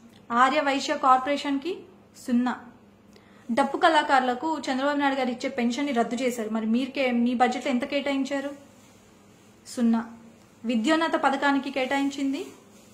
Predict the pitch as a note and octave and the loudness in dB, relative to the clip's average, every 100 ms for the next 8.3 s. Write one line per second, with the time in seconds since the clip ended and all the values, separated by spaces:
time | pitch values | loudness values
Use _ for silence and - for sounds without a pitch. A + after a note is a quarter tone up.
0 | - - - - - B3 A3+ G#3+ - - | -20 -20 -20 -18 -6 0 0 -2 -10 -20
1 | - - - - - - - - - - | -20 -20 -20 -20 -20 -20 -20 -20 -20 -20
2 | - - C4 C4 - D4+ C#4 B3+ C4 C#4+ | -20 -6 -4 -4 -4 -2 0 0 -2 -4
3 | A3 B3+ B3 C#4+ B3 A#3 A#3+ C4 B3 A#3+ | -2 -4 -4 -2 0 2 2 2 0 -2
4 | A3 - - - - - - - C4 B3+ | -8 -10 -20 -20 -20 -20 -6 4 4 4
5 | C#4+ C#4 C#4 C4 B3+ A3 A3 B3 C#4 A3 | 0 0 -2 2 4 4 2 0 0 0
6 | C4 C4+ D4+ C4 A#3 C4 C#4 C#4+ C#4 A#3+ | -2 -4 -4 -2 0 2 0 0 2 4
7 | A#3 B3+ C4+ B3 C4+ C4 A#3+ C4 C4 B3 | 4 2 0 0 -2 -2 0 2 0 -2
8 | C4 C4 G#4 | -4 -4 -6